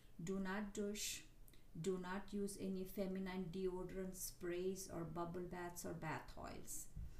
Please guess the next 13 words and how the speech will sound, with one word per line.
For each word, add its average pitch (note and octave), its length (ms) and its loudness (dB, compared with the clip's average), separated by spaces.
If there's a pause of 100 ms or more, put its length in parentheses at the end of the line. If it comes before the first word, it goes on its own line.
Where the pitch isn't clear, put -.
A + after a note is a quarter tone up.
(300)
They G#3 180 10
will G#3+ 240 4
remove G3+ 540 2
the G3+ 80 0
natural F3 580 0
defenses F#3 640 0
of F#3 140 -2
vagina E3 640 2 (360)
and F#3 240 0
make G3+ 280 2 (400)
you F#3+ 340 2
more F3+ 240 0 (160)
prone F3+ 400 2